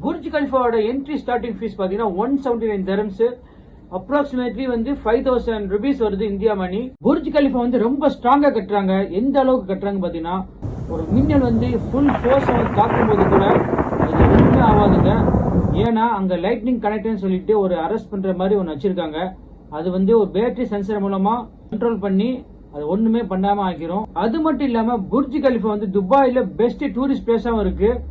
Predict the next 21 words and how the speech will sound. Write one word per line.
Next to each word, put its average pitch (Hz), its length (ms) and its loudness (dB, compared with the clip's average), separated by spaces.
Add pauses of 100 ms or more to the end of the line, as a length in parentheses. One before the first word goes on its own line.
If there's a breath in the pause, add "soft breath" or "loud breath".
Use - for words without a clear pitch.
(340 loud breath)
இது 269 240 2
மூலமா 285 220 2
பாத்தீங்கன்னா, 226 380 0
வருஷத்துக்கு 233 540 -4
வந்து 220 420 -4 (140)
ஒன் 226 200 -2
இயருக்கு 240 520 -2
பாத்தீங்கன்னா, 196 380 0 (640)
சிக்ஸ் - 280 -4
டுவென்டி 262 220 -2
ஒன் 214 200 0
மில்லியன் 208 360 0
டாலருக்கு 214 380 2
வந்து 208 180 -2
நம்ம 208 180 -2
வருவாய் 196 340 2
வருது. 180 400 -2 (400)
புர்ஜ் 311 300 0
கலிஃபால 254 440 2
எல்லா 269 240 2
வகையான 226 460 0